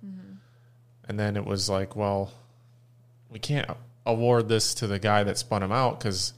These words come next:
Speaker 2: we're gonna penalize him for spinning him out."
Speaker 1: Mm-hmm.
Speaker 2: So now it, now the win gets awarded to the guy that crossed the line third.
Speaker 1: Yeah.
Speaker 2: He goes to victory lane, celebrates,
Speaker 1: Mm-hmm.
Speaker 2: and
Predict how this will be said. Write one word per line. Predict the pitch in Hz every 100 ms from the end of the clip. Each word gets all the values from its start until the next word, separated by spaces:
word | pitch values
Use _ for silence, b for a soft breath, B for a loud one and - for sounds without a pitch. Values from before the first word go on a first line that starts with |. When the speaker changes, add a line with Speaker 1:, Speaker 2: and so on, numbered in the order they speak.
| b b b b b -
Speaker 2:
we're | 101
gonna | 104
penalize | 95 120 104 98 95 92
him | 104 92
for | 95
spinning | - 101 92
him | 92
out." | 139 120 - - - _ 208
Speaker 1:
Mm-hmm. | 180
Speaker 2:
So | - 110
now | 104 104 98
it, | - - - -
now | 104
the | 101
win | 92 110 120 104
gets | 90 - - -
awarded | 101 104 101 95 -
to | 104
the | 98
guy | 95 95
that | 92
crossed | - 104 95 -
the | 92
line | 98 95 92
third. | - 110 123 - - -
Speaker 1:
Yeah. | 160 151 151 - b b b b b b b _ _ _ _ _ _ _ _ -
Speaker 2:
He | - 147
goes | 135 104
to | 95
victory | 92 92 95 95
lane, | 92 92 101
celebrates, | - 98 95 92 92 92 170 98
Speaker 1:
Mm-hmm. | - - 107
Speaker 2:
and | 98 98 101 95